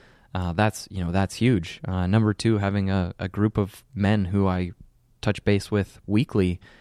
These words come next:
and who are not only pushing me on certain things, but I'm telling them, "This is what I'm, this is what I'm up to.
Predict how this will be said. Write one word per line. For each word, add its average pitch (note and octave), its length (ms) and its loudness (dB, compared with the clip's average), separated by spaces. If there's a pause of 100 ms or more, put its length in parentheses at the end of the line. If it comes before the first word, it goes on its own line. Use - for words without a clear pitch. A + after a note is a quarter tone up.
(180)
and F2+ 500 -2 (380)
who A2 120 0
are F2+ 220 2 (160)
not G#2+ 180 0
only F#2+ 260 0
pushing A2+ 360 -2
me G2+ 100 0
on F#2+ 160 -2
certain - 240 -4
things, G#2+ 240 -2
but G#2+ 140 0
I'm A#2+ 120 0
telling C#3 300 2
them, F2+ 140 -4
"This G2+ 180 -2
is G#2 160 -4
what G2 140 2
I'm, F#2 280 -2 (320)
this A2+ 200 0
is A2 100 -2
what G2+ 160 2
I'm F#2 140 2
up - 180 0
to. F2+ 280 -2